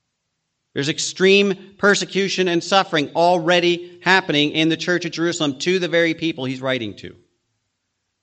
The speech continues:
And so it could be they've just gotten to the point where they can't take it anymore. And because of their response to the suffering, now they're burdened down with sin as well. We'll see that later in the chapter.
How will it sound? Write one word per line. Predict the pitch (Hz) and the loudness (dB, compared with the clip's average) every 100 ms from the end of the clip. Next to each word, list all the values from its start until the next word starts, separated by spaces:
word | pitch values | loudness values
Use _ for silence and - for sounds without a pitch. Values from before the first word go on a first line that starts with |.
| _ _ _ _ _ _ _ | _ _ _ _ _ _ _
And | - | -2
so | 160 | -2
it | 160 | 0
could | 202 170 | 0 2
be | 185 185 | 2 4
they've | 165 156 | 4 2
just | 165 156 | 2 -2
gotten | 170 170 180 151 | 2 2 2 -2
to | 147 | -6
the | 131 | -8
point | - 165 160 156 - - _ _ | -2 0 0 -2 -12 -20 _ _
where | 143 151 | 0 2
they | 147 | 2
can't | 147 170 165 165 | 0 -2 -2 -4
take | - 175 165 | -4 -4 -4
it | |
anymore. | - 131 131 135 180 127 95 _ _ _ _ _ _ _ _ _ _ _ _ _ _ _ - | -6 -4 -2 -2 -4 -6 -12 _ _ _ _ _ _ _ _ _ _ _ _ _ _ _ -2
And | 156 151 | 2 2
because | 151 147 - 180 170 | 0 -4 0 0 0
of | 160 | -2
their | 151 | -4
response | 131 127 - 170 175 175 | -4 -6 -4 -2 -2 -4
to | - | -8
the | 135 | -10
suffering, | 131 160 165 151 135 | -6 -4 -2 -4 -4
now | 135 147 160 | -2 -2 -2
they're | 143 | -4
burdened | 117 139 160 151 131 | -6 -4 -4 -4 -4
down | 139 139 | -4 -4
with | 123 120 | -6 -6
sin | - 175 160 | -4 -2 -2
as | 120 | -4
well. | 123 143 165 160 | -2 2 2 2
We'll | 135 | -4
see | 131 156 | -6 -4
that | 156 139 | -2 -2
later | 127 143 151 | -4 -4 -4
in | 123 | -4
the | 113 | -6
chapter. | - 143 160 127 127 | -8 -8 -8 -8 -12